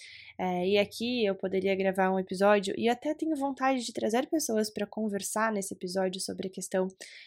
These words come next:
do lazer, do prazer, como que se relacionam com isso, porque esse é o tema da minha vida. <laughs> E abrindo, aproveitando pra abrir um parênteses, eu tô no meu retorno de Saturno, gente.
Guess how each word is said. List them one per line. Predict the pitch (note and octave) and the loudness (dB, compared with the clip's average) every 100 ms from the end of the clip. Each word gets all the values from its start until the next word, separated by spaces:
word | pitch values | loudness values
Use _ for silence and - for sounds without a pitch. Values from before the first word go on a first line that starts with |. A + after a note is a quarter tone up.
| - _ _ | -20 _ _
do | F#3+ G3+ | -2 4
lazer, | F#3+ F#3 F3+ E3+ - | 4 4 0 0 -4
do | F3+ | -6
prazer, | F#3 F3 E3+ E3+ - _ | -2 -2 -2 -4 -6 _
como | F#3+ G3 | 0 0
que | F#3+ F#3+ | -4 -6
se | F#3 | -4
relacionam | F#3 F3+ - F#3+ F3 F3+ | -2 -2 0 0 0 -2
com | F3+ F3 | -4 -4
isso, | E3+ - | -4 -8
porque | - - F3+ F3+ F3+ F3+ - - _ _ - | -10 -6 -2 0 0 -4 -12 -20 _ _ 2
esse | A3+ | 6
é | C#4 | 6
o | |
tema | C#4 C#4 D4 | 6 4 6
da | C#4+ | 6
minha | D4 | 6
vida. | C4+ A#3 G3 | 6 4 8
<laughs> | G3 - - - - - - - - | 6 8 4 4 0 -8 -8 -10 0
E | C#4 C4 B3+ B3+ C4 B3 A#3+ A3+ A3 - | 6 8 8 6 4 2 2 0 2 4
abrindo, | A3+ B3 D#4+ A#3 | 4 6 4 4
aproveitando | G#3+ G#3 G3 C4 C4+ | 4 4 6 6 4
pra | - F#3+ | 4 4
abrir | F3+ | 4
um | F#3 | 2
parênteses, | F#3 F3+ F#3 F#3+ F3 | 2 0 -2 -4 -6
eu | F3+ | -6
tô | F3+ F#3 | -4 -2
no | |
meu | F#3 | -2
retorno | F#3+ F#3+ F3+ F#3 | -2 -2 -2 -2
de | F3+ | 0
Saturno, | - - G3 F3 E3 | -2 0 -4 -4 -8
gente. | E3+ - - - | -10 -14 -18 -20